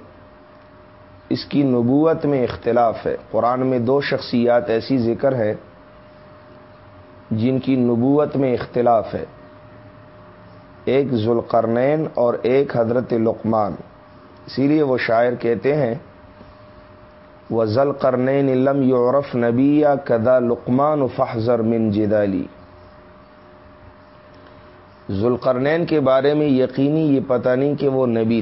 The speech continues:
تھے، اسی طرح حضرت لقمان بھی ہیں، تو تم جھگڑے سے اپنے آپ کو بچاؤ، اس کے، ان کے بارے میں لڑائیاں جھگڑے نہ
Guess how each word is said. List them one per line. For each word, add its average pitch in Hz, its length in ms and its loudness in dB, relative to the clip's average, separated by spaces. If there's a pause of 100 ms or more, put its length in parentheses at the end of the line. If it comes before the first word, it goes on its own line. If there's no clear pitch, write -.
(120)
تھے، 117 220 -2 (1300)
اسی 131 220 -2
طرح 147 320 2
حضرت 135 280 2
لقمان 123 640 0
بھی 143 220 2
ہیں، 147 160 0
تو 147 160 -2
تم 139 380 -2
جھگڑے 120 420 0
سے 139 160 -2
اپنے 123 280 0
آپ 120 240 -2
کو 127 140 -2
بچاؤ، 113 480 0 (100)
اس 139 240 -2
کے، - 160 -2
ان 147 100 -2
کے 143 120 0
بارے 117 300 2
میں 139 140 0
لڑائیاں 123 480 0
جھگڑے 120 380 0
نہ 143 100 -2